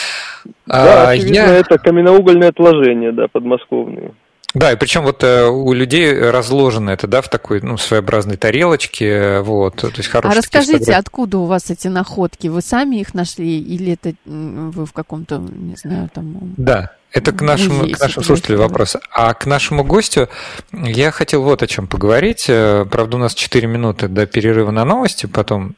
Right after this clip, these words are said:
Speaker 2: оп-, опять будут новости, и мы вернёмся к нашему разговору. С другой немножко стороны. Вот, э, вы сейчас к-, нам рассказали, как могут образовываться окаменелости, да, как вот происходит этот отбор,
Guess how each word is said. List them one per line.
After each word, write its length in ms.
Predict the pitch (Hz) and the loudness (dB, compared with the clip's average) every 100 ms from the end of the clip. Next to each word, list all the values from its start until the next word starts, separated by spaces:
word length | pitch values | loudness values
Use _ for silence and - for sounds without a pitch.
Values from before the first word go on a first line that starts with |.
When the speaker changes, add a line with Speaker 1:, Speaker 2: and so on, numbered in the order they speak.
| - | -8
Speaker 2:
оп-, 100 | 101 - | -8 -6
опять 260 | 110 110 | -2 -2
будут 180 | 98 101 | -2 -2
новости, 420 | 110 98 95 - | -2 -2 -4 -4
и 20 | 98 | -4
мы 140 | 98 98 | -4 -6
вернёмся 540 | 98 113 170 214 - | -2 0 0 -2 -2
к 120 | - 113 | -6 -4
нашему 280 | 107 113 | -6 -4
разговору. 480 | 104 101 110 101 90 - - - - - - - | -4 0 0 0 -2 -6 -12 -12 -12 -14 -16 -10
С 100 | - | -6
другой 360 | 139 170 180 143 | -2 2 2 2
немножко 420 | 110 98 - - | 0 -4 -6 -10
стороны. 380 | - 104 95 90 | -4 -4 -2 0
Вот, 180 | 123 - - | 0 -2 0
э, 460 | 123 113 113 110 104 | 2 4 4 4 2
вы 260 | 98 147 | 0 -2
сейчас 320 | 202 - 151 - | 0 0 -2 -4
к-, 140 | - | -6
нам 240 | 120 135 123 | -4 -2 -2
рассказали, 560 | - 120 110 160 156 | -2 -2 2 2 2
как 340 | - 143 147 - | 0 -2 -2 -4
могут 400 | 113 120 110 113 | -2 -2 -2 -2
образовываться 680 | 98 110 107 104 98 - | 0 0 2 2 2 0
окаменелости, 920 | 107 - 113 107 98 101 113 - 156 156 | -2 -2 -2 0 0 0 -2 -2 -4 -4
да, 340 | - 110 123 135 | -6 0 0 0
как 240 | 131 - | -2 -2
вот 120 | 117 | -4
происходит 500 | - 117 - 123 113 | 0 -2 0 0 0
этот 260 | 107 110 - | 0 -2 -2
отбор, 460 | 110 107 107 98 | -4 -4 -2 -2